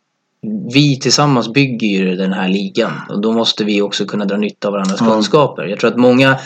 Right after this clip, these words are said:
Speaker 1: har lite svårt för det där.
Speaker 2: Mm.
Speaker 1: Eh, och jag tror att man måste då kanske vara lite,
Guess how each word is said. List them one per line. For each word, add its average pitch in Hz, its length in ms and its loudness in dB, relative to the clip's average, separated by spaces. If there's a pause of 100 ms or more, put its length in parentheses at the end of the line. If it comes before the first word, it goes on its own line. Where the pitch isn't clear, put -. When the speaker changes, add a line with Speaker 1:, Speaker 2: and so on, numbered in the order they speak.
(680)
Speaker 1:
har 120 360 2
lite 120 200 2
svårt 156 440 4
för 131 160 2
det 117 60 0
där. 73 220 -6 (200)
Speaker 2:
Mm. 107 160 6
Speaker 1:
Eh, 101 600 -2 (120)
och 117 120 0
jag 113 80 0
tror 117 160 2
att 107 80 -2
man 117 120 2
måste 117 280 0
då 117 100 4
kanske 107 300 -2
vara 104 260 2
lite, 117 320 0